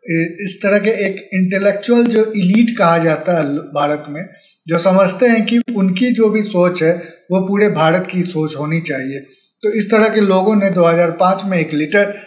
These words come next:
letter campaign चलाया था अमेरिका के लिए, अमेरिकन president के लिए, कि भारत के उस समय के गुजरात के जो,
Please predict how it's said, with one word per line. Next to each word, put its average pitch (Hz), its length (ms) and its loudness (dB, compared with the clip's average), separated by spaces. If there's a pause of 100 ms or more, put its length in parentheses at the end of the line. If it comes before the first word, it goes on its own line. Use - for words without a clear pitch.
(140)
letter 208 400 2 (340)
campaign 180 440 0
चलाया 180 440 0
था 156 380 -6 (380)
अमेरिका 190 460 2
के 190 200 -2
लिए, 175 180 0
अमेरिकन 165 600 -2 (300)
president 208 560 0
के 190 100 0
लिए, 180 240 2 (440)
कि 226 180 4 (340)
भारत 175 380 0
के 220 80 2
उस 220 280 0
समय 190 260 0
के 208 200 0
गुजरात 165 520 0
के 185 80 -2
जो, 170 280 2